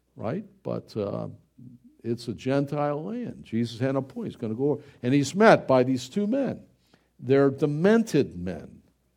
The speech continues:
They're out of their right mind. And Luke is only gonna focus on one of them.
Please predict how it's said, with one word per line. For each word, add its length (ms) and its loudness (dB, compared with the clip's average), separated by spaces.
They're 220 2
out 120 6
of 120 2
their 120 0
right 320 4
mind. 680 -2
And 200 -6
Luke 240 6
is 160 0
only 260 0
gonna 220 6
focus 520 6
on 460 0
one 260 2
of 160 0
them. 260 -6